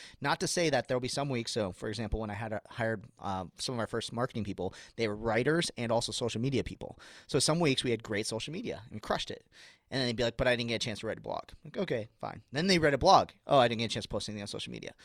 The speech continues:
And what I learned is, like, give people very specific tasks and make that their sole responsibility. They'll thrive a hundred percent. So, a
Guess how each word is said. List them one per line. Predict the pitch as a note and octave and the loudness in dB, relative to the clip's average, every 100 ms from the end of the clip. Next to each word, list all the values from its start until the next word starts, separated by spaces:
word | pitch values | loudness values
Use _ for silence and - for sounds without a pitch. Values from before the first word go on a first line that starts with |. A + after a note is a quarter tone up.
| - - | -20 -6
And | C#3+ | 0
what | |
I | C#3 | 2
learned | E3 F#3 | 4 2
is, | C3+ A#2 | 2 0
like, | G#2+ - | -2 -4
give | B2 D#3 F3 | -4 -4 -2
people | F3 D#3 B2+ | -4 -2 0
very | A2+ B2 | 0 0
specific | - A#2+ A#2 A2 | -2 -6 -6 -6
tasks | A2 A2+ C#3+ - | -4 -2 -4 -6
and | A#2 | -6
make | A#2 - | -6 -6
that | A2 | -4
their | G#2 F2+ | -4 -6
sole | - B2 | -6 -2
responsibility. | A#2 - G2+ - C3 E3+ E3+ | -2 -4 -6 -6 -6 -4 -8
They'll | - G2 - _ | -10 -10 -12 _
thrive | - F#2 F2 - - - - - | -10 -6 -6 -6 -12 -20 -20 -14
a | |
hundred | G2 - - | -10 -10 -10
percent. | - - - | -12 -12 -16
So, | - - | -10 -6
a | F2+ | -6